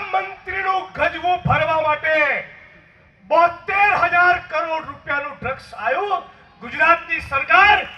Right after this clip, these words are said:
ભાજપની સરકાર એનો જવાબ આપે. મને કોઈએ કીધું કે "જિગ્નેશભાઈ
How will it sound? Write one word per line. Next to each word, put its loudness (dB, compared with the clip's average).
ભાજપની 0
સરકાર -4
એનો -2
જવાબ 0
આપે. -4
મને 8
કોઈએ 8
કીધું 2
કે -4
"જિગ્નેશભાઈ 0